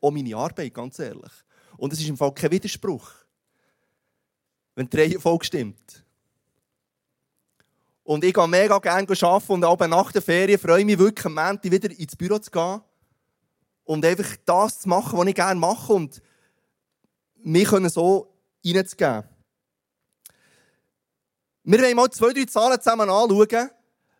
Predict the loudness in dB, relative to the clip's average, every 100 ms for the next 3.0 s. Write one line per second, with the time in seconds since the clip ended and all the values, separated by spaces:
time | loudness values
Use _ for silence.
0 | -2 2 2 2 2 2 2 2 2 0
1 | 0 -2 -8 -6 -2 0 0 0 -2 0
2 | -4 -4 -10 -2 -2 0 0 2 0 -2